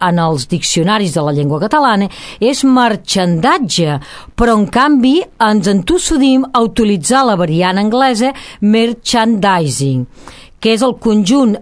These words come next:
de tècniques dutes a terme en el punt de venda per augmentar el poder d'atracció dels productes exposats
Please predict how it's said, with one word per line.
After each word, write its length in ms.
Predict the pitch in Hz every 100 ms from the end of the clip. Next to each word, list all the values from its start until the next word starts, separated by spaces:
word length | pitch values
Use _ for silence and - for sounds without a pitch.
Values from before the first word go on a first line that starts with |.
| -
de 240 | 160 190
tècniques 720 | 185 294 294 214 180 180 143
dutes 380 | - 254 240 208
a 60 | 226
terme 460 | 277 269 214 180 - -
en 160 | 190
el 160 | 175 175
punt 300 | - 294 311
de 80 | 285
venda 420 | 311 311 247 277 330 - - -
per 240 | - 320
augmentar 720 | 330 285 285 269 - 269 196 -
el 160 | 196 190 -
poder 320 | 208 226 214 156
d'atracció 720 | 190 240 262 - 311 311 381 - - -
dels 400 | 196 180 302 -
productes 640 | - - 269 254 - 175 151
exposats 800 | 135 - - 226 262 294 320